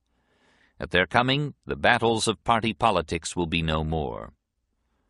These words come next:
But what will their wives say to all this? Will they be content to forego the luxuries of life and the conspicuous consumption of goods?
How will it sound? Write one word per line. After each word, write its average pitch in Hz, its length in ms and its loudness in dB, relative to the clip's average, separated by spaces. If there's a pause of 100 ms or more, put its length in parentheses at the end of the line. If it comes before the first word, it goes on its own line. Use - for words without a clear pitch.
(840)
But - 120 2
what 226 220 4
will 165 160 4
their 127 180 4
wives 117 720 2
say 87 260 0
to 78 180 -4
all 67 180 -2
this? 62 460 -12 (200)
Will 76 140 0
they 76 120 -2
be 78 140 -4
content 85 420 -2
to - 80 -4
forego 95 360 2
the 104 120 0
luxuries 95 520 2
of 82 100 0
life 95 320 2
and 104 120 -2
the 90 80 -4
conspicuous 98 640 -4
consumption 104 540 -2
of 95 120 -6
goods? 120 460 -2